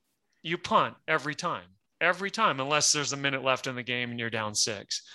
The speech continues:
But if it's fourth and inch, uh, fourth and four from your opponent's thirty-seven-yard line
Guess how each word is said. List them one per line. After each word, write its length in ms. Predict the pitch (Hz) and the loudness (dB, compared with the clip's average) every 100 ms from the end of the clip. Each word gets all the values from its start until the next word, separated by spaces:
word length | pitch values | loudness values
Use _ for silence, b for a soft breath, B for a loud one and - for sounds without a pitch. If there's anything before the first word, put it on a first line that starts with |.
| B B B - | B B B 4
But 140 | 151 | 4
if 100 | - | 4
it's 160 | 151 - | 2 2
fourth 400 | - 190 185 180 | 8 8 8 6
and 100 | 165 | 4
inch, 320 | 185 180 - | 4 2 4
uh, 100 | 160 | 4
fourth 320 | 143 190 190 | 6 6 6
and 160 | 175 143 | 4 0
four 600 | - 214 254 151 156 156 _ _ _ _ | 4 6 8 6 4 -2 _ _ _ _
from 260 | - 165 156 | 0 2 6
your 120 | 151 | 6
opponent's 920 | 147 - 185 190 160 147 - - - - | 6 4 4 4 2 4 2 2 -4 0
thirty-seven-yard 960 | 165 143 139 - 190 277 170 127 123 | 2 2 -2 2 4 4 0 -2 -2
line 380 | 123 131 160 185 | 0 0 0 -4